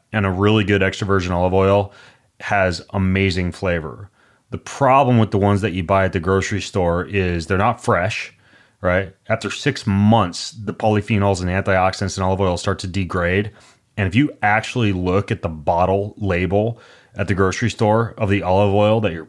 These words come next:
probably buying right now, it's older than six months. It's in plastic. It's not in, like, that dark glass container.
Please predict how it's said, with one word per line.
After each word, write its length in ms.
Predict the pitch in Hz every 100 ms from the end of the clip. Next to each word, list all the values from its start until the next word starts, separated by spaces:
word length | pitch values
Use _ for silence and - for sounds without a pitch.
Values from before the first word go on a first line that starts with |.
| _
probably 500 | - - 92 98 98
buying 300 | 87 90 92
right 180 | 92 90
now, 220 | 92 101
it's 120 | 92 -
older 480 | 110 107 98 80 - _ - _
than 140 | 98
six 280 | 92 104 -
months. 280 | 95 95 110
It's 120 | 104
in 120 | 104
plastic. 760 | 87 - 104 101 104 - 113 110
It's 160 | 101
not 160 | 104 92
in, 80 | 98
like, 160 | 90
that 240 | 98 95 87
dark 300 | 95 98 107
glass 340 | 101 95 95
container. 640 | - 95 - 101 101 101